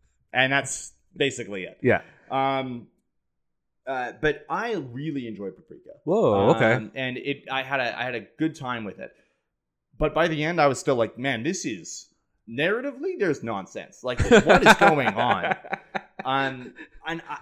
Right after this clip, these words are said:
Speaker 1: and that is a movie that I found they followed characters far more than a lot of, um, a lot of anime does, or, or, you know, a lot of Eastern storytelling does. They definitely did have a character focus.
Speaker 2: Yeah.
Speaker 1: But even then, never really connected to them.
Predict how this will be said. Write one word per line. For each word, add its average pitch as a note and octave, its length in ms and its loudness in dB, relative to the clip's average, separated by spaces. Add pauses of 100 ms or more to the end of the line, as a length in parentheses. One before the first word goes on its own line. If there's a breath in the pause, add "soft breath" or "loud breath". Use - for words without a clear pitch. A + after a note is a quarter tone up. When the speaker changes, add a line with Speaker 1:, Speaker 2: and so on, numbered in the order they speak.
(120)
Speaker 1:
and D#3 340 -2
that F#3+ 220 2
is A3 100 -8
a F3 40 -2
movie C#3+ 280 2
that C3 140 0
I C#3+ 160 -2
found C3+ 340 -2
they D3 140 2
followed G#3+ 320 -2
characters C#3+ 420 -4
far B2+ 480 0
more G#2 400 -2
than A2 220 -4
a G2+ 80 -4
lot E3+ 260 -2
of, F#2 220 -6 (240)
um, F#2+ 640 -4 (720)
a D3+ 60 6
lot C#3 140 2
of A2+ 100 -4
anime G2 320 -10 (120)
does, F#2+ 260 -8 (360)
or, D#3 80 2
or, D3 420 4
you C3 100 -8
know, C3 140 -4
a - 20 -2
lot B2+ 200 0
of A#2 160 -10
Eastern A#2+ 380 -10
storytelling A#2 640 -8
does. F#2 200 -12
They A#2 80 -8
definitely D3 480 -6
did B2 280 -6
have A2+ 140 -10
a G2+ 60 -10
character A#2 480 -8
focus. - 500 -12
Speaker 2:
Yeah. F#2+ 240 0
Speaker 1:
But G2 120 -10
even G#3 340 -4
then, G#3 380 -2 (400 soft breath)
never F#3 200 -12
really F#3+ 300 -6
connected C#3+ 460 -6
to F#2+ 80 -18
them. E2+ 180 -12